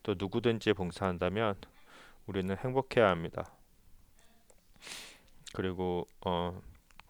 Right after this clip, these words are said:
동-, 이렇게 인스파이어, 이렇게, 이렇게 인스파이어, 어, 여-,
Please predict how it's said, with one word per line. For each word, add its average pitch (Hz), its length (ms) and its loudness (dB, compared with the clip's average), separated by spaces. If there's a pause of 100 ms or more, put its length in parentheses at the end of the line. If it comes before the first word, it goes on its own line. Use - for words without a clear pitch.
(200)
동-, - 240 -4 (120)
이렇게 - 300 -8 (240)
인스파이어, 101 460 -10 (1120)
이렇게, 104 100 -2
이렇게 90 380 2 (1300)
인스파이어, - 540 -4 (2750)
어, 98 220 4
여-, 98 240 2